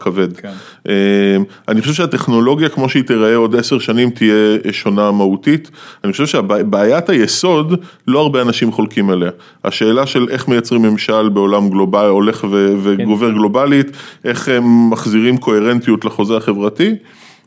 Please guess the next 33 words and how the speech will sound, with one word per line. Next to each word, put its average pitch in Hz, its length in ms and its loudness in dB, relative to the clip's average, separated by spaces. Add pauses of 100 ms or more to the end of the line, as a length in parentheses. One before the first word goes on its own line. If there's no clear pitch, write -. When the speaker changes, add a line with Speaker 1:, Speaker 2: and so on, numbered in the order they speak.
(160)
Speaker 1:
אה, 185 240 2
זו 175 180 0
שאלה 139 300 0
שפחות 117 480 -4
חולקים 92 320 -4
עליה. - 100 -4
Speaker 3:
יש - 60 -10
פה 135 60 -2
בדיוק, 123 340 -2
אה, 113 220 -2
אדם 120 240 -2
בשם, 117 280 -4
אה, 117 180 -2
דורון 123 420 0
ז-, 117 160 -4 (880)
זבלובסקי, 110 880 -6 (160)
נראה 113 280 -12
לי, 175 200 -6 (100)
אה, 113 120 -8
הוא 104 100 -10
שואל, 160 220 -2
"איזו 139 220 0
בעיה 143 280 -2
אמיתית 139 340 0
שיש 135 280 0
לאזרח 123 500 -2
מן 131 120 0
השורה 123 340 -4
אתם 123 180 -4
פותרים?" 131 440 -4
אז 98 120 -12
זה 113 80 -8
בדיוק, 127 300 -4